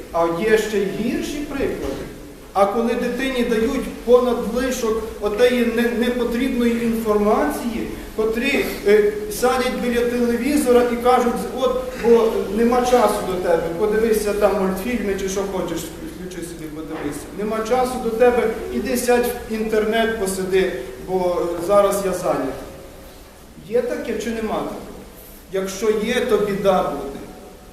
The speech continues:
І вона не забариться. І треба дітей виховувати своїм власним прикладом,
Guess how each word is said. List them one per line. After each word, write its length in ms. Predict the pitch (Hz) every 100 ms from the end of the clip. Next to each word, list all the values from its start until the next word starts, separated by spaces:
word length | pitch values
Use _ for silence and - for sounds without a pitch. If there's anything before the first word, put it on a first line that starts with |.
| - -
І 100 | 202
вона 420 | 196 196 214 214
не 80 | 208
забариться. 680 | 202 196 190 165 143 - - - - - - - - -
І 80 | 202
треба 720 | 220 233 240 226 208 - 170
дітей 500 | 208 220 226 226 226 -
виховувати 920 | 214 208 226 233 220 214 208 196 - - - -
своїм 320 | 214 220 233
власним 500 | 226 233 226 226 220 220
прикладом, 680 | 220 247 - 220 214 202